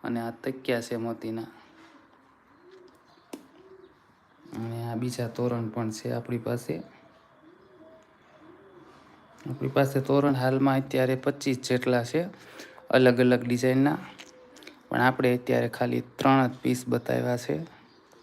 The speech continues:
એક આ, એક આ અને એક આ, ત્રણ પીસ. અને જે ચોથું પીસ છે એ આપણું ચાલુ છે.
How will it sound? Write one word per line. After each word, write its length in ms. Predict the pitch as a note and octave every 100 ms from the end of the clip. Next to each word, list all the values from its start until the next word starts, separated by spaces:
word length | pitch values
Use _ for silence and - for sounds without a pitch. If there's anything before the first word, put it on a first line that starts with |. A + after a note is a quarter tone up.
| _ _ - - - - B2+
એક 220 | B2+ B2+
આ, 280 | B2+ D3+ D#3 - - -
એક 280 | C3 - -
આ 200 | C3 D3+ D#3 - - A#2+
અને 240 | A#2 A#2
એક 160 | A#2 A#2+
આ, 120 | A2 - - -
ત્રણ 260 | D3 C#3
પીસ. 380 | C3+ B2 A#2 - - - - - - -
અને 180 | C3+ A#2+
જે 160 | A2+ B2+
ચોથું 460 | B2+ C#3 C#3 C#3+
પીસ 300 | C#3 C3+ - -
છે 80 |
એ 80 | C3
આપણું 320 | B2 B2 B2
ચાલુ 400 | B2 B2+ C3 A#2+
છે. 360 | A2 - G#2+